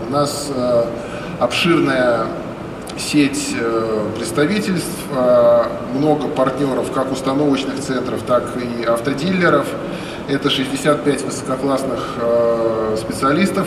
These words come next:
сотрудников Starline, которые по-, помогают, э, автодилерам, э, устанавливать эти, эти системы. Сегодня очень много говорили о, а, анализе манеры вождения. Это, э, одна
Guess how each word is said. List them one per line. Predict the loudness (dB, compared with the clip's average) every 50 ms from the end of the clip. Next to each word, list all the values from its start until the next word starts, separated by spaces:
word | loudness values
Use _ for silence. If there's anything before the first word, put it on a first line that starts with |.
| -2 -2 -2
сотрудников | -2 0 2 2 2 2 0 -4 -4 -6 0
Starline, | 0 2 2 4 2 2 2 0
которые | -2 -2 -2 0 -2 -2
по-, | -2 -4 -6 -8 -8 -8 -10 -10 -10 -10 -12 -12 -10 -4
помогают, | -2 0 2 2 2 2 4 4 6 6 4 4 0 -2 -2
э, | -2 0 0 0 0
автодилерам, | 0 -2 -2 -4 -2 -2 -2 0 0 0 0 0 0 -2
э, | -2 -2 -4 -4 -4 -4 -4
устанавливать | -6 -2 -2 0 0 2 0 2 2 0 0 0 -2
эти, | -4 -6 -6 -6 -6 -6
эти | -6 -6 -6 -6
системы. | -6 -6 -6 -6 -6 -4 -4 -4 -4 -4 -6 -6 -8 -10 -10 -10 -10 -10 -10 -10 -10 -10 -10 -10 -10 -10 -10 -10 -10 -10 -10 -10 -10 -10 -10 -12 -12 -12 -12 -12 -12 -12 -12 -12 -12 -12 -12 -12 -12 -12 -12 -12 -12 -12 -10 -8
Сегодня | -6 -4 -2 0 2 2 4 4
очень | 4 2 2 2 2 2 2
много | 2 0 0 0 0 0
говорили | -2 0 0 0 2 2 2 4 4 2 2 0 -2 -2 0
о, | 2 4 4 2 2 0 -2 -2
а, | -2 -2 -2 -2 -2 -4 -4 -4 -4
анализе | -2 0 0 2 2 2 2 0 0 -2 -4 -2 -2 -2 -2 -2 -2
манеры | -2 0 0 0 0 0 0
вождения. | 0 0 0 0 0 0 0 0 2 0 0 -2 -2 -6 -8 -10 -10 -10 -10 -10 -10 -10 -10 -10 -10 -12 -10 -6 0
Это, | 2 2 2 2 4 6 6 6 6 4 0 -2 -2 -2 -2 0 0 2 2 2 2
э, | 2
одна | 0 2 2 4 4 4 4